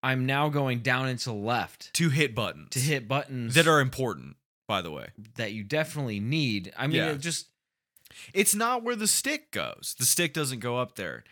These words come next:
Speaker 2: Now, like, if I had, for example, if I showed you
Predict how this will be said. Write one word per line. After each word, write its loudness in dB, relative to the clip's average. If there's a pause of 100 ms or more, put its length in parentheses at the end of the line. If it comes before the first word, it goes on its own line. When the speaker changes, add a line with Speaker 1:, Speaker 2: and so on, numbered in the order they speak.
(140)
Speaker 2:
Now, 0
like, 0
if -2
I 2
had, -4
for 0
example, 0
if 0
I 6
showed 0
you -2